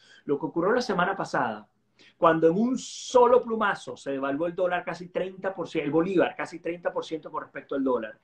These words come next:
y ver cómo corrían desesperados los dueños de negocios a sacar todas las mercancías para ponerle nuevo precio,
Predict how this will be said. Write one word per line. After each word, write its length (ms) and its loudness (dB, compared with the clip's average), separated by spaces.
y 100 -8
ver 240 2
cómo 600 4
corrían 720 -2
desesperados 1040 2
los 140 -4
dueños 280 -4
de 80 -4
negocios 480 -4
a 60 -10
sacar 420 -6
todas 240 4
las 120 -6
mercancías 540 -6
para 340 -2
ponerle 460 -6
nuevo 340 2
precio, 500 -4